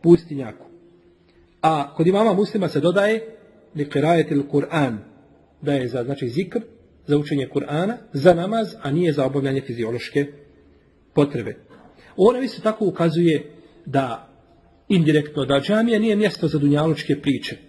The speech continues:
i dunjalučka razglabanja. Što ne znači da je zabranjeno nešto u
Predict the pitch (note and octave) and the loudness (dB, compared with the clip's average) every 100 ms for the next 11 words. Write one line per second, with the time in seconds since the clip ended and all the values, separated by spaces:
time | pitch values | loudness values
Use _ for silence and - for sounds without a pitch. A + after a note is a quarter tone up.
0 | - - C3+ D3 E3 D#3+ D3+ B2+ A#2+ B2 | -16 -4 0 0 -2 -2 -4 -4 -4 -6
1 | A#2 A#2 B2 - _ _ _ _ _ _ | -4 -6 -10 -16 _ _ _ _ _ _
2 | _ _ _ _ _ _ _ _ _ - | _ _ _ _ _ _ _ _ _ -4
3 | F#3+ G#3 A3 B3 A#3 A#3 A3+ G3 G3 A#3+ | 0 2 2 2 0 0 2 4 4 2
4 | A#3 G#3+ G3+ G#3 - F#3 | 0 -6 -4 -4 -4 -2